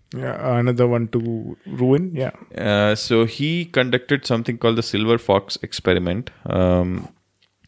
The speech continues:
Speaker 2: he believed, his belief was that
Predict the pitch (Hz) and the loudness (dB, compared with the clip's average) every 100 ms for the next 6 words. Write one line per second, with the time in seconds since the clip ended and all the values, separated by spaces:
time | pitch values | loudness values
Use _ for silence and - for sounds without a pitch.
0 | - - - _ _ _ _ _ _ _ | -20 -20 -20 _ _ _ _ _ _ _
1 | - - 120 120 117 110 104 107 120 127 | -12 0 4 4 4 2 2 4 2 0
2 | 123 127 156 120 127 131 135 117 120 123 | -2 -2 -2 0 0 0 0 0 2 2
3 | 127 131 | 0 -2